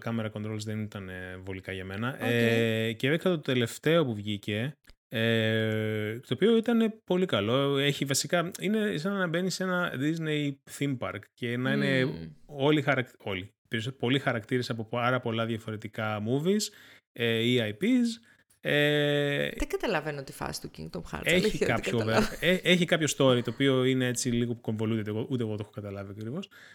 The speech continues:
Speaker 1: Ε, με κλειδιά και τα λοιπά, τέλος πάντων. Ε, αλλά μου άρεσε, γε-, γενικά είχε μια φάση, εντάξει, ήταν fun to play για μένα.
Speaker 2: Οκ.
Speaker 1: Ε, το τέσσερα, από ό,τι φαίνεται, θα είναι έτσι πολύ περίεργο, όπως είπες, το trailer ήταν ένα λίγο,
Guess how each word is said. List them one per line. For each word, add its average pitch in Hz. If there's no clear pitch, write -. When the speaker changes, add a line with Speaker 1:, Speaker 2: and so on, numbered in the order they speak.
Speaker 1:
Ε, 131
με 123
κλειδιά 120
και 113
τα 107
λοιπά, 120
τέλος 147
πάντων. 185
Ε, 147
αλλά 156
μου 156
άρεσε, 190
γε-, 240
γενικά 190
είχε 220
μια 226
φάση, 135
εντάξει, 131
ήταν 135
fun 135
to 135
play 101
για 107
μένα. 95
Speaker 2:
Οκ. 320
Speaker 1:
Ε, 127
το 131
τέσσερα, 180
από 170
ό,τι 156
φαίνεται, 165
θα 160
είναι 165
έτσι 156
πολύ 147
περίεργο, 113
όπως 113
είπες, 123
το 113
trailer 127
ήταν 127
ένα 131
λίγο, 131